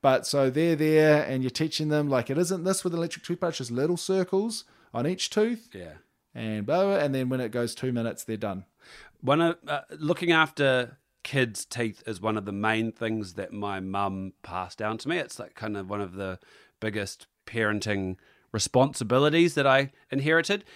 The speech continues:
Speaker 2: and she took it really seriously. And the, the, the plus side of that is I take my kids'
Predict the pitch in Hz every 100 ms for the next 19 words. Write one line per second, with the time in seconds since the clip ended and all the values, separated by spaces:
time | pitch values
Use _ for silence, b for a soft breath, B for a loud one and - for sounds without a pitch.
0 | b - 190 196 156 - - 110 127 156
1 | 160 151 135 120 104 98 - 98 127 151
2 | _ 139 135 135 - _ 147 139 135 135
3 | 131 120 - 208 208 - 214 180 175 190
4 | 156 143 - 170 180 170 - 135 135 170
5 | - 135 113 - -